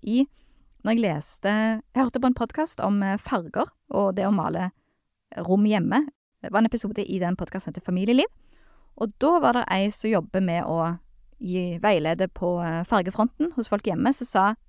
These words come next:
nettopp igjen mye av det vi har snakket om tidligere, at spesielt etter covid og krise på krise og så videre og så videre, så gjør at vi begynner å få et veldig behov for å ta kontroll over små ting som vi faktisk kan styre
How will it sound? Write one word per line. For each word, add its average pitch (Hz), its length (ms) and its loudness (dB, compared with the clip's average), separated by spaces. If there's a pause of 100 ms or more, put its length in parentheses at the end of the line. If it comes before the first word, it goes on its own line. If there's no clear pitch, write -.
(220)
nettopp 214 260 -4
igjen 190 220 0
mye 180 140 0
av 180 60 0
det 185 120 2
vi 180 80 0
har 175 340 -2
snakket - 260 -6
om 196 80 0
tidligere, 262 440 -2
at 214 80 -2 (680)
spesielt 214 500 -2
etter 175 140 -4
covid 226 560 0
og 185 120 -6
krise 220 340 0
på - 80 -6
krise 185 280 -2
og 202 60 -6
så - 100 -4
videre 190 280 0
og 240 100 2
så - 100 -6
videre, 196 280 4 (500)
så - 160 -6
gjør 196 220 4
at 226 80 0
vi 208 80 2
begynner 190 240 0
å - 80 -8
få 180 80 4
et 196 100 -2
veldig 170 220 0
behov 185 260 -2
for 180 120 -4
å - 40 -6
ta 185 140 -2
kontroll 220 580 2 (100)
over 202 160 0
små 208 360 -2
ting 202 240 -2
som 175 160 -8
vi 185 60 -4
faktisk - 500 -10
kan 190 100 -8
styre 156 460 -8